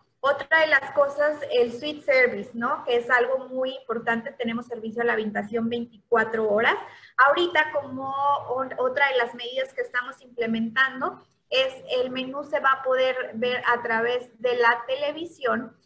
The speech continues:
y la televisión se va a poder manejar a través de nuestros teléfonos celulares. Esto, pues, para que el cliente pueda tener menor contacto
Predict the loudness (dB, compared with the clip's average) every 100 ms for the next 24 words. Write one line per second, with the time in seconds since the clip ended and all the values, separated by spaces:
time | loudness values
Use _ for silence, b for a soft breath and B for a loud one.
0 | _ -6 2 2 2 0 0 -2 -4 -8
1 | -8 -6 -4 -2 0 0 0 -2 -2 -4
2 | -6 -8 -2 0 0 -4 -4 -4 -2 -4
3 | -4 -8 -10 -8 -10 -10 -4 0 2 0
4 | -6 -8 -8 -6 -4 0 4 6 4 0
5 | -6 -4 -2 -2 0 0 0 B B _
6 | 0 0 0 -2 -2 0 0 0 0 0
7 | 0 -2 0 0 2 0 -2 -8 -4 -2
8 | -2 -2 -4 -4 -2 0 0 -2 -8 -6
9 | 0 0 0 -4